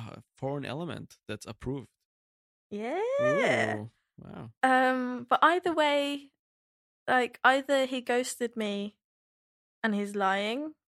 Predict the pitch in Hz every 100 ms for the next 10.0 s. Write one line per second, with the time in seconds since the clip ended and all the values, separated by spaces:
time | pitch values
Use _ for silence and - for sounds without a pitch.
0 | _ 220 - 220 208 - 208 196 190 -
1 | 208 202 202 202 208 _ 208 202 196 202
2 | 190 196 196 196 196 190 185 190 208 254
3 | - _ _ - 120 139 233 233 233 240
4 | 240 233 220 226 - 214 214 214 202 202
5 | 208 - 202 196 262 269 220 202 185 185
6 | 190 185 185 185 180 185 220 - _ -
7 | 127 180 - 208 196 185 185 185 214 285
8 | 233 202 196 - 190 185 - 254 285 294
9 | 285 285 262 285 277 277 269 277 269